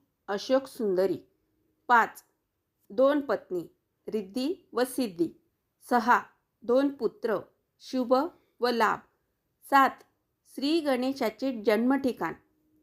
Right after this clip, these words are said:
दोडी ताल उत्तर काशी कैलास पर्वत. आठ,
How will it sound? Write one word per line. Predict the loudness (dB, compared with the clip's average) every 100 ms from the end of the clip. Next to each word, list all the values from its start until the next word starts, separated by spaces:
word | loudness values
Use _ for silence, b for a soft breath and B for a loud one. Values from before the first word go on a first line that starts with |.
| _
दोडी | -2 -2 0 0
ताल | 2 2 2 0
उत्तर | -8 -6 -4 -2
काशी | 0 -2 -2 -8
कैलास | -8 -2 0 0 -2 -4
पर्वत. | -8 -6 -8 _ _ _ _ _ _
आठ, | 4 4 2